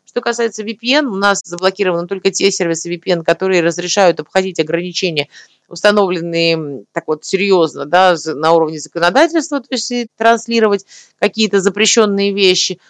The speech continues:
Поэтому, в принципе, м, огромное количество V P N-сервисов, они работают, и, в принципе, кому нужно допуск получить, они получают, а, допуск и доступ на определённый сервис, и проблем с этим нет. Ну, естественно,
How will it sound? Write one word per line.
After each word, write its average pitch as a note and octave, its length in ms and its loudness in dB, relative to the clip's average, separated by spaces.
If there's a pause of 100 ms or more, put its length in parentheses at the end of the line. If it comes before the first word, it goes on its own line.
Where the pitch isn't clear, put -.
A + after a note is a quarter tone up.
(120)
Поэтому, G#3 440 2
в - 40 -16
принципе, G#3+ 540 0
м, F3+ 260 -2
огромное F#3 320 -6
количество F3 300 0
V E3+ 80 0
P F3+ 140 -2
N-сервисов, E3+ 580 -2
они F3+ 180 -4
работают, G#3 520 -2
и, F#3+ 60 2
в F3+ 40 -4
принципе, C4+ 380 -8
кому F3+ 240 0
нужно A#3 260 -4
допуск G3+ 420 -6
получить, F#3 380 -10
они B3 280 -2 (120)
получают, F#3+ 600 -2
а, - 200 -8
допуск A3 480 0
и E3 120 4
доступ F#3+ 420 0
на E3+ 100 2
определённый D#3+ 760 0
сервис, A#3 640 0
и G3+ 300 -2
проблем E3+ 420 0
с F3 60 -6
этим E3 240 -2
нет. B2 180 -6
Ну, G3 100 -4
естественно, A3 680 -2